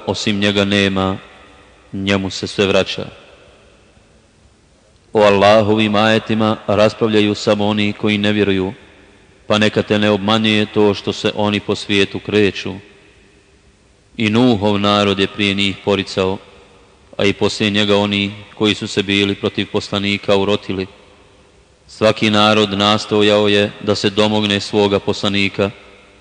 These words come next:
i trudio se da neistinom uguši istinu, pa sam ga ja kažnjavao, a kakva je bila kazna moja?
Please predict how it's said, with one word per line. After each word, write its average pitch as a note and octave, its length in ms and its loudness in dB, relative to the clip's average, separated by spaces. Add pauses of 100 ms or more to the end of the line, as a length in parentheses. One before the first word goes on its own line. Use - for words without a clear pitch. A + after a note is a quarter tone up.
(420)
i B2 80 -2
trudio A2+ 460 2
se A#2 140 0
da A2 120 2
neistinom A2+ 600 0
uguši G#2+ 440 0
istinu, G2 360 -4 (420)
pa - 120 4
sam G#2+ 220 -2
ga G#2 100 4
ja G#2+ 220 6
kažnjavao, G#2 840 2 (260)
a G#2 80 0
kakva A2 380 2
je G2+ 100 2
bila G2+ 300 2
kazna G2+ 400 -2
moja? F#2+ 280 -2